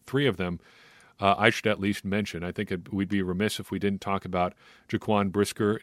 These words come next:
Dane Belton, or Lewis Cine. Uh, Brisker out of Penn State, good size, six one, one ninety-nine, relative athletic score of nine one four. Uh, more of a coverage guy than, than an in-the-box guy.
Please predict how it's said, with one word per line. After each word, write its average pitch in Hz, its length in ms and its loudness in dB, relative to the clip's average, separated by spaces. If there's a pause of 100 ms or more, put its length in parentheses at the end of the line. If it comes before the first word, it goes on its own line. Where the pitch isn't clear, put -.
Dane 98 260 2
Belton, 95 400 0
or 90 140 -2
Lewis 92 280 0
Cine. 110 380 -2 (460)
Uh, 101 160 2
Brisker 123 580 4
out 110 180 2
of 98 60 0
Penn 113 240 -2
State, 104 400 0
good 120 200 2
size, 104 380 2
six - 200 -2
one, 107 220 0
one 104 160 0
ninety-nine, 98 520 -2
relative 98 400 0
athletic 92 400 -2
score 98 220 -2
of 87 100 -4
nine 92 380 -2
one 90 220 -4
four. 101 400 0 (680)
Uh, 117 140 4
more 120 280 4
of 131 80 0
a 127 40 0
coverage 123 400 2
guy 117 280 2
than, 98 340 -4
than 95 160 -4
an 92 240 -6
in-the-box 104 480 -2
guy. 107 340 -2